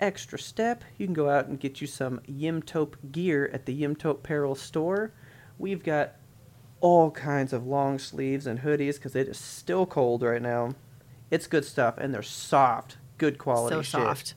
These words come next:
Speaker 1: Like, I love mine. Uh, that link is in our show notes, and again, thank you to our supporters. Let's get you back to that regularly scheduled content. Dude, I
Speaker 2: Bro.
Speaker 1: know you like the zeitgeist.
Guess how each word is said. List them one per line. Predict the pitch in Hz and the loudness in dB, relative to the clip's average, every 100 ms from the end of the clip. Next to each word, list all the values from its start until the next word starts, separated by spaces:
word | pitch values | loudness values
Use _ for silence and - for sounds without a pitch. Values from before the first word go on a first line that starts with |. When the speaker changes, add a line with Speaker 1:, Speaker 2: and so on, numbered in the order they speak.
| - - | -12 -2
Speaker 1:
Like, | 123 123 - - - | 0 0 -2 -16 2
I | 135 139 | 6 6
love | 131 123 120 | 6 2 2
mine. | 87 62 147 - - - - - | -4 -6 -10 -14 -20 -20 -20 -2
Uh, | 123 120 | 2 2
that | 117 165 | 2 0
link | 180 170 | 2 0
is | 156 | 0
in | 156 | 0
our | 147 | 0
show | - 170 | 0 0
notes, | 175 175 175 - - | 2 0 -4 -10 -8
and | 143 135 | -4 -4
again, | 139 165 170 170 165 | -2 -2 0 -2 -4
thank | 131 131 | -6 -4
you | 135 | -4
to | 131 | -4
our | 123 | -4
supporters. | - - 165 170 170 - - | -6 -2 0 0 -4 -8 -14
Let's | - | -14
get | 190 - | -10 -6
you | |
back | 143 123 123 | 0 0 0
to | |
that | - - | -8 -6
regularly | 226 190 170 156 143 135 | -4 -4 -2 0 0 0
scheduled | 135 - 117 131 139 143 - - | -6 -4 -6 -4 -6 -8 -16 -12
content. | - - - - - - - - - - - | -10 -10 -12 -16 -16 -20 -20 -20 -20 -20 -2
Dude, | 131 - - - - - - - - - - - - - - - - - - | 0 0 -4 -16 -20 -20 -20 -20 -20 -20 -20 -20 -20 -20 -20 -20 -20 -20 -4
I | 131 | 2
Speaker 2:
Bro. | 123 | 4
Speaker 1:
know | 131 143 143 147 | 6 8 6 4
you | 165 | 2
like | 143 131 131 | 2 2 2
the | 135 | -2
zeitgeist. | 131 117 101 - 76 - - - | 2 2 2 -4 -6 -8 -20 -20